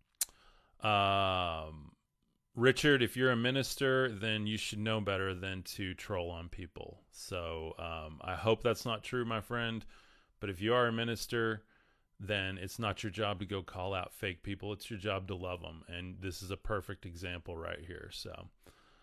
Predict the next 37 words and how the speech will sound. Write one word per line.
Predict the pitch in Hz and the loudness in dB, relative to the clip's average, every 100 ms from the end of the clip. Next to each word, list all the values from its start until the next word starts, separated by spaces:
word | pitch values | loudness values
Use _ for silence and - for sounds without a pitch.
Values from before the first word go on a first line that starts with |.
| - - - 95 | -20 -20 -6 -2
um, | 92 87 82 78 73 73 82 - _ _ _ - | 0 0 -2 -4 -8 -12 -16 -20 _ _ _ -4
we | 104 110 | 0 2
respect | 104 - 117 113 - | 0 2 4 4 0
you. | 123 120 | 0 0
We | 101 | 0
love | 95 104 104 | 2 2 2
you. | 113 120 117 - - | -2 -2 -8 -14 -12
But | 87 92 87 85 - | -4 -2 -2 -4 -8
you | 95 95 | -6 -4
should | - 95 | -6 -6
know | 98 82 | -6 -6
better. | 76 - - - - - _ _ - | -10 -12 -18 -20 -20 -20 _ _ -14
So | - 95 82 82 80 _ - - - - - - | -4 -2 0 -4 -8 _ -20 -20 -16 -12 -12 -8
I'm | |
giving | 95 98 104 | -4 -2 0
you | 101 | 2
that | 101 101 | 2 4
opportunity | 101 110 98 110 104 98 | 2 -2 -6 -4 -2 0
right | 98 98 95 | 0 0 0
now. | 98 | -2
You | 92 | -4
can | 92 95 | -6 -8
show | - 120 110 | -2 0 0
up | 101 | 0
in | 107 | -4
here | 95 107 | -2 -2
and | 98 92 | -2 0
love | 98 95 | 0 0
people, | - 123 - 147 151 _ - - _ _ | -2 -4 -2 -2 -4 _ -20 -20 _ _
or | 110 101 | -6 -4
you | 95 95 | -2 -4
can, | 92 - 98 90 92 | -6 -4 -4 -4 -4
uh, | 90 90 87 85 71 | -4 -4 -4 -6 -6
you | 90 | -8
can | 92 95 | -8 -6
go | 87 92 | -4 -4
on | 90 76 | -4 -10